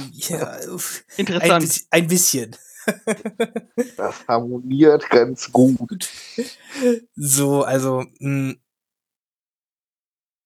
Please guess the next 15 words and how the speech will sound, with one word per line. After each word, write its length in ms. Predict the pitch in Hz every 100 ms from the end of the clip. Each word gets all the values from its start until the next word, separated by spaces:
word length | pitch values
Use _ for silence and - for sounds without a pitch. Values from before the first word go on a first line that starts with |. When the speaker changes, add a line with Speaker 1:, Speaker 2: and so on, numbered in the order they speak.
| _ _ -
Speaker 1:
typischerweise, 1080 | 214 208 226 - 135 120 123 123 135 160 185 -
klar, 220 | - 139
Druiden 380 | 151 143 151 175
sind 160 | 165 160
da 80 | 147
ein 140 | 143
bisschen 280 | 147 - 139
anders 420 | 147 139 127 156
und 340 | 131 123 _
Klone 380 | - 131 151 147
auch 160 | 139 -
ein 140 | 120
bisschen, 340 | 117 - 135 131
aber 220 | 127 120
typischerweise 1000 | 196 202 185 135 123 120 123 139 175 220